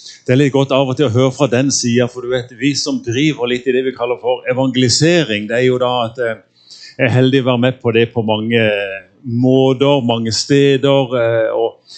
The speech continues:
det betyr at vi går en eller annen plass ut, en gjeng, en eller to, eller femten, eller tyve, eller av og til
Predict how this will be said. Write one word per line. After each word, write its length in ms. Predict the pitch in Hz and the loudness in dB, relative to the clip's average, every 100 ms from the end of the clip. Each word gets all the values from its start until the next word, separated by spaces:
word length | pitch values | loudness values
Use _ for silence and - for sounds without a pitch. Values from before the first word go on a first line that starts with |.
| - | -4
det 80 | 139 | -2
betyr 400 | 131 127 131 135 | -2 0 0 2
at 80 | 120 | 0
vi 140 | 120 | 0
går 320 | 117 127 143 127 | 2 2 4 2
en 120 | 131 | 2
eller 100 | 135 | 2
annen 180 | 135 - | 0 -2
plass 280 | 131 131 127 | -2 -2 -6
ut, 260 | 131 151 147 | -4 -4 -2
en 220 | 123 120 | -4 -2
gjeng, 260 | 120 160 | -2 -2
en 260 | 127 98 117 | -2 -2 -2
eller 140 | 107 104 | -2 -6
to, 160 | 113 117 113 | -8 -8 -4
eller 120 | 98 | -4
femten, 420 | 113 113 107 - | -4 -6 -8 -6
eller 200 | 120 107 | -4 -4
tyve, 360 | 98 113 117 120 | -6 -8 -4 0
eller 140 | 117 | 0
av 240 | 101 110 113 | 0 0 -2
og 60 | |
til 240 | 110 110 | 0 -2